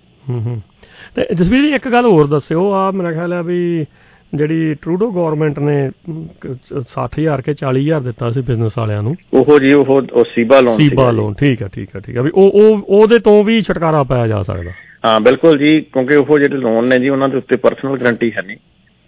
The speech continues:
Speaker 1: ਠੀਕ ਹੈ।
Speaker 2: Totally ਬਿਜ਼ਨਸ ਦੇ ਉੱਤੇ ਨੇ, ਪਰ ਉਹਦੇ ਵਾਸਤੇ ਇੱਕ ਸ਼ਰਤ ਹੋਏਗੀ ਕਿ ਤੁਹਾਨੂੰ business have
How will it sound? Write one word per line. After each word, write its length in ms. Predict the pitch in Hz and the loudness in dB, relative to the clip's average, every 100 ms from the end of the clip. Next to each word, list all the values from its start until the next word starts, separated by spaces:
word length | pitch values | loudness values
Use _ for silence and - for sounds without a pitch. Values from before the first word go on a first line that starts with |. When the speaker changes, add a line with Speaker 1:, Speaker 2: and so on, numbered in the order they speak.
| _ | _
Speaker 1:
ਠੀਕ 280 | - 127 107 | -6 -6 0
ਹੈ। 40 | |
Speaker 2:
Totally 420 | 120 117 127 139 | 0 2 2 2
ਬਿਜ਼ਨਸ 340 | 107 107 117 117 | 2 2 2 4
ਦੇ 120 | 127 | 4
ਉੱਤੇ 220 | 110 123 | 4 4
ਨੇ, 100 | 127 | 2
ਪਰ 200 | 143 131 | 2 4
ਉਹਦੇ 200 | 127 131 | 4 4
ਵਾਸਤੇ 280 | 135 120 131 | 4 2 -2
ਇੱਕ 140 | 123 | -4
ਸ਼ਰਤ 380 | 120 127 117 117 | -4 -4 -4 -2
ਹੋਏਗੀ 240 | 117 120 127 | -2 0 0
ਕਿ 120 | 139 | -2
ਤੁਹਾਨੂੰ 420 | - 117 110 113 104 | -2 -6 -6 -6 -4
business 240 | 110 123 120 127 | -2 -4 -4 -2
have 120 | 110 | -2